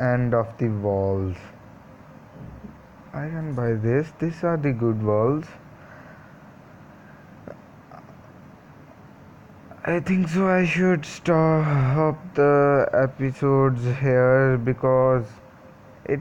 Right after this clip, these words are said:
is getting really simple. So this series ends up here. So keep watching the channel. I, I'll try if, uh,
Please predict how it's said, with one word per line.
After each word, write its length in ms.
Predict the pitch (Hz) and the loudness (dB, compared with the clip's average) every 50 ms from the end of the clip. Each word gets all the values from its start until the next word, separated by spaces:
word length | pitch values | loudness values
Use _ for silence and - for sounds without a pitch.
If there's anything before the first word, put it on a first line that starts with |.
| - - | -4 -2
is 220 | 156 156 151 139 | 0 0 0 0
getting 540 | 135 139 147 143 139 139 143 147 147 143 143 | -2 -2 -2 -2 -2 -2 -4 -2 -2 -2 0
really 380 | 135 139 139 135 135 139 143 135 | 2 2 2 4 4 2 2 0
simple. 760 | 135 - - 120 117 117 110 - - 135 139 143 147 156 156 - - - - - - - - - - - - - - - - - - - - - | -2 -4 -4 -2 -2 -2 -6 -2 0 2 2 4 2 0 -2 -8 -20 -20 -20 -20 -20 -20 -20 -20 -20 -20 -20 -20 -20 -20 -20 -20 -20 -20 -8 -2
So 400 | 165 165 165 165 165 165 156 165 - - - - - - - - | 0 2 2 4 2 2 0 -2 -6 -14 -20 -20 -20 -20 -16 -10
this 400 | 135 131 131 165 185 190 175 185 - - - | -8 -6 -2 0 0 0 0 -4 -12 -16 -8
series 500 | 151 147 139 127 117 123 123 120 117 110 110 - - - - - - - - - - - | -4 -2 -2 0 0 -2 -2 -4 -4 -8 -10 -16 -20 -20 -20 -20 -20 -20 -20 -20 -12 -6
ends 300 | 143 151 156 160 139 - | -4 -2 0 -2 0 0
up 220 | 160 151 - - - | 0 -2 -2 -2 -2
here. 400 | 151 143 139 139 139 143 135 127 - - - - - - - - | 0 2 2 2 2 0 -2 -4 -8 -16 -20 -20 -20 -20 -6 -2
So 240 | 147 143 135 127 - - - - - - - - - - - - - - - - | 0 2 2 0 -2 -6 -20 -20 -20 -20 -20 -20 -20 -20 -20 -20 -20 -20 -10 -2
keep 280 | 170 180 175 175 - | -2 0 0 -2 0
watching 380 | 165 165 165 165 165 160 160 156 | 0 0 0 0 0 -2 0 0
the 120 | 156 165 | 0 -2
channel. 420 | 165 - 165 160 156 156 156 151 151 - - - - - - - - - - - | 0 0 0 0 2 2 2 0 0 -4 -16 -18 -18 -18 -18 -18 -20 -20 -10 -6
I, 200 | - - - - - - - - - | 0 2 2 2 0 -4 -8 -6 -4
I'll 280 | 147 160 170 180 175 | -2 0 0 0 -2
try 540 | 156 - - 160 147 131 135 135 123 113 - - - - | -2 -4 -4 -2 0 0 0 0 0 -2 -6 -8 -10 -2
if, 200 | - 165 170 160 165 - - - - - - - - - - - - - - - - - - - - 156 151 - - - - | 0 0 0 0 -2 -10 -18 -20 -20 -20 -20 -20 -20 -20 -20 -20 -20 -20 -20 -20 -20 -20 -20 -14 -12 -10 -10 -10 -12 -6 -2
uh, 640 | 139 139 135 131 123 123 123 123 123 123 123 123 | 0 2 2 4 4 4 4 4 4 4 4 2